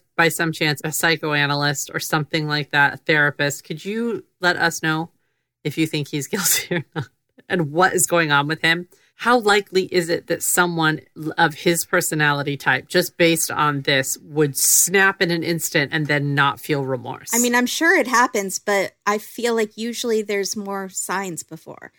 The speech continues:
Speaker 2: but I could be wrong.
Speaker 1: Well, and normally there's stuff after, like I said.
Speaker 2: Yeah. Also, he's still maintaining his innocence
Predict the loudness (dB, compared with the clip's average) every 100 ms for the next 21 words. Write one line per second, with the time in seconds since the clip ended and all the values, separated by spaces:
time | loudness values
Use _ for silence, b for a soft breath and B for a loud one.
0 | b b -8 -6 -6 -6 -6 -4 -6 -10
1 | _ -8 -4 -2 0 2 2 2 4 2
2 | 2 -2 0 0 0 -2 0 0 -2 -8
3 | -6 -6 -2 -2 -2 -2 -2 -4 -18 -20
4 | _ _ _ -6 -4 -4 -8 _ _ _
5 | _ b b 0 4 2 2 -4 -4 -2
6 | 2 4 2 0 -2 -2 -2 -2 -2 -4
7 | -6 -6 -6 -12 _ -20